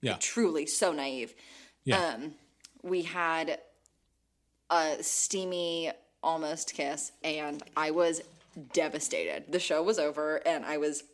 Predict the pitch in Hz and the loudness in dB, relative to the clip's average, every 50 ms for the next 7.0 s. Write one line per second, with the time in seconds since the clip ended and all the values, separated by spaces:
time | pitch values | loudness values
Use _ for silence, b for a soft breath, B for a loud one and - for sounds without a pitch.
0 | - - - - - - - - - - - - 185 185 170 165 165 165 165 170 | -12 -8 -4 -2 0 2 2 0 0 -2 -2 2 6 6 6 6 6 4 2 0
1 | 160 156 - 165 160 160 156 156 - - 160 151 135 147 - - - - - 165 | -2 -2 -2 -2 -2 -2 -2 -4 -4 -4 -2 -2 -2 -4 -6 -12 -16 -10 -8 -8
2 | 151 - - 269 285 269 254 240 226 202 - - 151 151 147 143 - - 233 214 | -8 -4 0 0 0 2 0 -2 -6 -6 -6 -6 -6 -6 -6 -8 -4 -2 -2 0
3 | - 202 202 196 202 202 190 175 - 165 165 151 160 156 147 - - - - - | 2 0 0 0 0 -2 -2 -2 -2 -4 -2 -2 -2 -2 -2 -2 -4 -6 -8 -12
4 | _ _ _ _ _ _ _ _ _ _ _ _ _ _ _ _ - - - - | _ _ _ _ _ _ _ _ _ _ _ _ _ _ _ _ -12 -4 0 0
5 | 180 196 190 285 277 320 320 311 311 311 302 - - - 160 170 - - - - | 0 2 0 -2 -2 0 0 2 4 4 2 2 2 4 4 4 4 2 0 0
6 | 330 165 147 143 226 285 302 285 277 277 277 262 185 - - 135 117 - - 123 | 0 2 2 2 2 0 0 0 2 0 0 0 2 2 2 2 2 0 0 -2